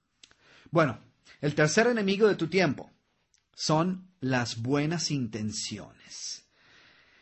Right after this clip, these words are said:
El, el procrastinador es una persona que, que siempre está llena de buenas intenciones. Él en verdad quiere cambiar su vida. Él ciertamente tiene la intención de organizar sus ideas o de empezar hoy mismo a trabajar en sus metas.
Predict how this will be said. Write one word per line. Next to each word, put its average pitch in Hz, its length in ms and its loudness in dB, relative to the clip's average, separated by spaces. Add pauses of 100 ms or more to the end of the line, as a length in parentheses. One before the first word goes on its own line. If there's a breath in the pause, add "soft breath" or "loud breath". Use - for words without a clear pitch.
(200 soft breath)
El, 143 220 -2
el 160 180 0
procrastinador 170 1000 0
es 156 140 -2
una 185 160 0
persona 180 360 0
que, 156 340 -4 (360)
que 143 120 -6
siempre 294 500 2
está 190 200 4
llena 180 280 0
de 123 80 0
buenas 127 340 -4
intenciones. 110 880 -8 (340 soft breath)
Él 202 160 2
en 320 140 4
verdad 135 480 0
quiere 135 200 0
cambiar 113 320 -2
su 110 200 -6
vida. 104 400 -6 (480)
Él 220 140 4
ciertamente 277 560 2
tiene 240 200 -2
la 220 100 -2
intención 175 540 2
de 190 100 6
organizar 143 440 2
sus - 220 -4
ideas 139 560 0
o 139 80 0
de 127 80 2
empezar 131 400 2
hoy 190 160 0
mismo 185 360 0
a 139 60 -2
trabajar 131 340 -2
en 160 100 -2
sus 147 160 -2
metas. 208 320 0